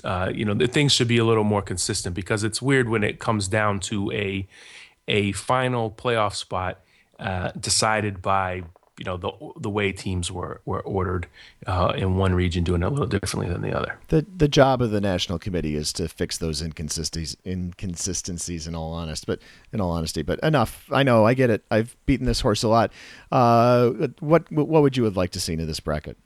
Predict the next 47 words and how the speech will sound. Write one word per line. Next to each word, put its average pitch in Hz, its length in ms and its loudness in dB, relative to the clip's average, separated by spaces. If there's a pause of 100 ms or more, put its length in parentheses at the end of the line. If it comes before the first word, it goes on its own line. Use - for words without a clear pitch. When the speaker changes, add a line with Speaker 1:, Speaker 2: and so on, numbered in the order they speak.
(200)
Speaker 1:
Mm, 233 320 6
a - 100 0
little 196 440 6
more 208 280 2
creativity. 196 800 -6 (360)
Uh, 120 200 -2
as 135 240 -2
we, 127 180 -6
as 135 160 -4
I've 120 120 -2
laid 131 160 2
out, 131 220 0
this 143 120 -12
is 170 60 -10
not 147 240 -2
all 123 180 -6
bad. 113 340 -6
I 107 40 -4
think 117 220 -10
it's - 160 -14
well 107 260 -4
balanced 110 600 -2 (240)
when 107 140 -6
it 104 100 -4
comes 110 280 -2
to 117 80 0
the 104 80 -2
power 107 300 0
teams. 113 420 -4
If 104 120 -8
this 104 200 -4
were 107 160 2
a 98 280 0
eight 113 280 -2
team, 113 480 0 (880)
you 110 100 -2
know, 110 60 0
essentially 117 500 0
an 95 80 -2
eight 110 200 0
or 110 60 0
twelve 110 360 -2
team 110 220 -4
tournament, 117 480 -4
you'd 101 140 -8
have 101 300 0
them, 98 320 -4